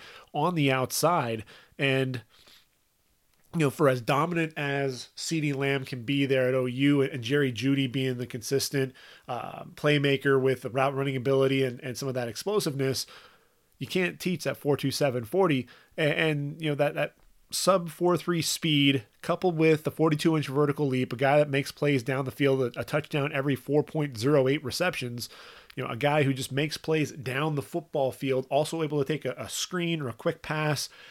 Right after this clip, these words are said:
and, and turn it into a big play. You know, look, you know, Mar-, Marquise Brown, you know, not everyone was expecting him to be the number one wide receiver taken in the draft. Look what happened. He ended up going number fifteen overall to the Ravens. And I think if, if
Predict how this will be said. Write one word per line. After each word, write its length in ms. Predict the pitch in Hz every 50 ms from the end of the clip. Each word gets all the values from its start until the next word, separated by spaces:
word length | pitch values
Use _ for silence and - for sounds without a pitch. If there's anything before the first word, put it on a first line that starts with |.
| - _ -
and, 240 | 160 156 151 -
and 140 | - 151 131
turn 200 | - - 170 160
it 80 | 160 147
into 400 | 151 156 151 135 - - 151 139
a 40 | 127
big 300 | 110 151 156 135 120 -
play. 520 | - 175 196 208 196 170 151 143 135 - _ _ _ _ _ _ _ _ _ _ _ _ _ _ _ _ _ _ _ _ _ _ _ _ _ _ _ _ _ _ _ _ _ _ _ _ _ _ _ _
You 100 | - 131
know, 100 | 131 131
look, 300 | 131 139 160 151 131 - - 160
you 80 | 139
know, 80 | 127 120
Mar-, 140 | 127 147 -
Marquise 420 | 147 135 143 147 - 170 165 147
Brown, 560 | - - 143 143 151 170 156 131 123 123 110 - _ _ _ _ _ _ _ _ _ _ _ _ _ -
you 140 | 131 127 120
know, 100 | 120 151 - - 156 - _ 170
not 280 | 165 139 143 151 160 160
everyone 360 | 156 151 151 147 147 147 143
was 140 | 139 131 135
expecting 380 | 131 - - 147 - - 139
him 120 | 120 135 131
to 60 | 127
be 80 | 127 135
the 120 | 131 135
number 160 | 131 131 127
one 200 | 123 127 127 123
wide 160 | 123 127 127
receiver 300 | 120 120 - 143 127 123
taken 260 | 117 139 135 - 139 123
in 80 | 120
the 60 | 113
draft. 340 | 107 123 123 135 156 156 - - - - - - - - _ -
Look 140 | 139 -
what 120 | - 139 127
happened. 260 | 131 131 - - 104
He 100 | 110 135
ended 160 | 139 127 131
up 80 | 120 -
going 180 | - 131 127
number 140 | 123 120 120
fifteen 400 | 104 - 143 - - - 143 135
overall 480 | 135 127 113 123 123 123 127 131 127 120
to 100 | - -
the 100 | 110 107
Ravens. 460 | 113 151 175 165 127 123 120 113 - - - - - - -
And 80 | 131 123
I 60 | 120
think 220 | 113 147 139 -
if, 220 | 143 131 127 - - -
if 300 | 135 131 117 - -